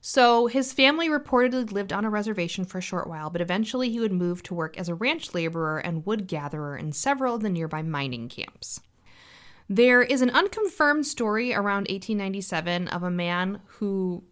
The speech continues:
would later known, be known as Kehoe killing another native man, but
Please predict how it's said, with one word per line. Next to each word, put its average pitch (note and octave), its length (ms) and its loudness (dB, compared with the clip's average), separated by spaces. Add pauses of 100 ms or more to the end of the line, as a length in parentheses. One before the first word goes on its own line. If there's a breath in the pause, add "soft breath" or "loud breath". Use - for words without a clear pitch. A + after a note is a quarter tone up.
(120)
would F#3 240 -4
later E3 240 0
known, D#3 400 -4
be F3 140 -2
known D#3 180 -4
as C#3 180 -8
Kehoe D3 480 -8
killing F#3+ 360 -4
another F3+ 300 -2
native D#3 300 -4
man, D3 440 -6 (580 soft breath)
but F3+ 420 4